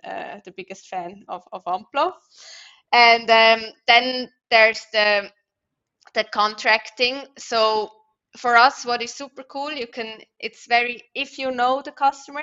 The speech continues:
it is very easy to, to build up the business case,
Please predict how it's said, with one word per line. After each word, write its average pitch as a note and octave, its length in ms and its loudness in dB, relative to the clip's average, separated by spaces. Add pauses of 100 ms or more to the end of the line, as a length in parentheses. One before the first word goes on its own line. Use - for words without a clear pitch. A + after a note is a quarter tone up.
(360)
it A3 100 -16
is A3 100 -16
very A#3 260 -2 (140)
easy A3+ 480 -20
to, G3+ 480 -14 (460)
to A#3 80 -16
build A3 260 -4
up G3+ 220 -4
the G#3+ 80 -12
business G3+ 360 -12
case, - 460 -18